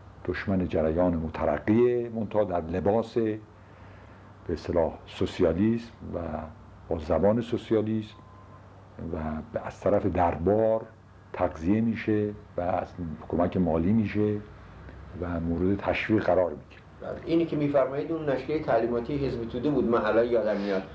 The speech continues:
Speaker 2: که اسمش دار و دسته ملکی باند مزدوران امپریالیسم،
Speaker 1: امپریالیسم. بله.
Speaker 2: که بعد ملکی اون جزوه رو نوشت، نیروی سوم در مقابل دو پایگاه اجتماعی امپریالیسم، که
Speaker 1: بله.
Speaker 2: جوابی بود به اون نشریه تعلیماتی
Speaker 1: بله.
Speaker 2: حزب توده.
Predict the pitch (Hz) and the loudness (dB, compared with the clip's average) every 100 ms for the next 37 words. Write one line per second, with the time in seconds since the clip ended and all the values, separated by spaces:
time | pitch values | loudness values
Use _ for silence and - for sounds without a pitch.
0 | - - - 123 135 135 147 139 - - | -18 -12 -4 0 0 0 0 0 -2 -12
1 | - - - 117 120 117 117 113 - 147 | -16 -18 0 4 4 4 0 -2 0 0
2 | 143 127 113 107 147 143 127 139 143 139 | 0 0 0 -2 -2 -2 2 2 2 0
3 | 127 110 104 113 123 131 123 113 104 101 | 0 0 -2 0 2 2 2 0 -2 0
4 | 101 101 87 71 - - - 73 73 107 | 2 2 0 -2 -10 -14 -4 -2 2 2
5 | 143 - 135 127 120 160 160 160 139 123 | 2 0 -4 -4 -4 -4 0 0 2 2
6 | 123 139 147 127 131 139 139 131 123 131 | 4 2 2 0 0 0 -2 -2 0 0
7 | 143 139 120 123 123 113 104 101 104 113 | 0 2 2 2 4 2 2 0 2 2
8 | 120 120 117 117 107 98 110 113 104 - | 0 2 2 2 2 2 2 0 -2 -6
9 | 95 95 101 101 98 101 107 123 127 113 | -2 0 2 0 -2 -2 -2 -2 -2 2
10 | 110 113 120 120 117 120 - - - - | 2 4 2 2 0 -2 -4 -14 -8 0
11 | 120 127 113 110 120 120 110 98 95 82 | 2 2 0 0 2 2 2 0 2 0
12 | 87 101 95 92 - 71 | -2 -6 -6 -8 -8 -10